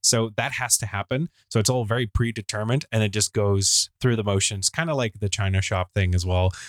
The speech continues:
It just goes through the motions of what was predetermined for it to,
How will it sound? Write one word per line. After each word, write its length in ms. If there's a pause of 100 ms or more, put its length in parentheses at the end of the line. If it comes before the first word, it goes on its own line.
(120)
It 60
just 160
goes 200
through 160
the 60
motions 380
of 160
what 180
was 380 (300)
predetermined 800 (320)
for 200
it 160
to, 380